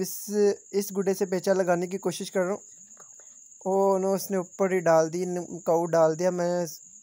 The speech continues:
छलक के ढील देता जाता हूँ, इसकी काट दूँगा इंशाल्लाह। ओ, ओ, पतंग फट गई मेरी, ओहो।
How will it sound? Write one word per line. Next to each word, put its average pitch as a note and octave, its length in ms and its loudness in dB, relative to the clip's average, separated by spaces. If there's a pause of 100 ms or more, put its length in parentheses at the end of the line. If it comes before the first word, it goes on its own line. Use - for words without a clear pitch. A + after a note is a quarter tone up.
(500)
छलक E3 240 -6
के F#3 260 -4
ढील E3+ 300 -4
देता E3+ 300 0
जाता E3+ 280 0
हूँ, F3+ 120 -4 (520)
इसकी F#3 260 -10
काट D#3+ 280 2
दूँगा E3+ 240 -4
इंशाल्लाह। D#3 580 -4 (4000)
ओ, G3+ 120 0 (220)
ओ, G3+ 180 6
पतंग F#3 420 2
फट F3 220 0
गई F3 200 0
मेरी, F3 320 -2
ओहो। E3+ 300 0